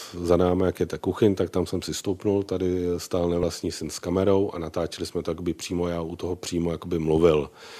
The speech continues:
Necítil jsem se v tom dobře, těch, eh, sledujících ani moc nebylo, ty videa byly dlouhý,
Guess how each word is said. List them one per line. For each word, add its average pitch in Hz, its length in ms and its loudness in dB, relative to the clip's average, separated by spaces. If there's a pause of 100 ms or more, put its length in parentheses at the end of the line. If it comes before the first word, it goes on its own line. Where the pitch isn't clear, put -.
(260)
Necítil 85 340 0
jsem 95 160 -2
se 95 140 2
v - 60 -6
tom 71 180 -6
dobře, 85 300 2
těch, - 600 -6
eh, 80 360 -6
sledujících 80 560 -4
ani 82 140 0
moc 82 280 -4
nebylo, 87 380 2
ty 82 120 -8
videa 80 300 -2
byly 80 280 0
dlouhý, 87 580 0